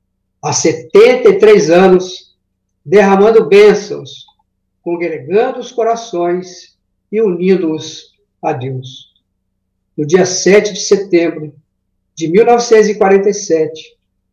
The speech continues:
juntamente com seu amigo Nilson de Souza Pereira,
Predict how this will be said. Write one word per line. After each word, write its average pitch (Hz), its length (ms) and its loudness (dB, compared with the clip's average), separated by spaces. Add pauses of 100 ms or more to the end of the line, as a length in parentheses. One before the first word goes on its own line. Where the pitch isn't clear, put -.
(180)
juntamente 185 720 4
com 175 120 2
seu 175 220 0
amigo 175 460 4
Nilson 190 420 4
de 165 140 -2
Souza 180 320 0
Pereira, 196 680 2